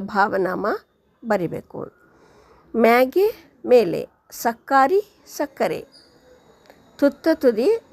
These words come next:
ದ್ವಿರುಕ್ತಿಯಾಗಿರುತ್ತೆ. ಹಾಲ್ಜೇನು, ಆ ಪದವನ್ನು ಬಿಡಿಸ್ಕೋಬೇಕು, ಹಾಲು ಜೇನು ಅಂತ. ಅವೆರಡು ಪದಗಳಾಗುತ್ತೆ ಅಲ್ವಾ, ಹಾಲು ಮತ್ತು ಜೇನು, ಅದ್ರ ನಡೆ ಅವೆರಡು ಕೂಡ ಜೋಡು ನುಡಿಗಳಾಗಿರುತ್ತೆ.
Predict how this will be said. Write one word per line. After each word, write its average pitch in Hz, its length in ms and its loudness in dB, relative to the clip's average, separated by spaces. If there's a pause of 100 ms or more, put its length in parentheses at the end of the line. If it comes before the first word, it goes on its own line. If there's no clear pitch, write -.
(160)
ದ್ವಿರುಕ್ತಿಯಾಗಿರುತ್ತೆ. 214 1080 0 (440)
ಹಾಲ್ಜೇನು, 269 600 2 (100)
ಆ 208 100 2
ಪದವನ್ನು 247 560 0
ಬಿಡಿಸ್ಕೋಬೇಕು, 220 680 -2
ಹಾಲು 320 520 0
ಜೇನು 180 320 2
ಅಂತ. 156 220 -4
ಅವೆರಡು 220 840 0 (100)
ಪದಗಳಾಗುತ್ತೆ 190 760 0
ಅಲ್ವಾ, 170 240 0 (580)
ಹಾಲು 214 280 2
ಮತ್ತು 214 300 -2
ಜೇನು, 180 360 -2 (380)
ಅದ್ರ 277 160 -10
ನಡೆ 240 360 0
ಅವೆರಡು 170 360 0
ಕೂಡ 190 200 -8 (260)
ಜೋಡು 180 320 2
ನುಡಿಗಳಾಗಿರುತ್ತೆ. 151 920 -10